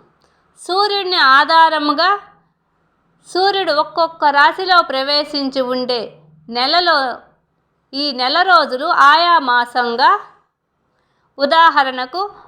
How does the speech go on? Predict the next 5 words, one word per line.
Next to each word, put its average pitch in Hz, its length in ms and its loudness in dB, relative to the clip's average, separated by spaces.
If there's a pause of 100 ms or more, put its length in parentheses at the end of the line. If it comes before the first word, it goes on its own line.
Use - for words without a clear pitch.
(120)
మకర 269 380 2
మాసం 226 520 -2 (160)
ఇత్యాదిగా 294 760 0
గణించటం 294 840 -2 (600)
సౌరమానం. 269 800 2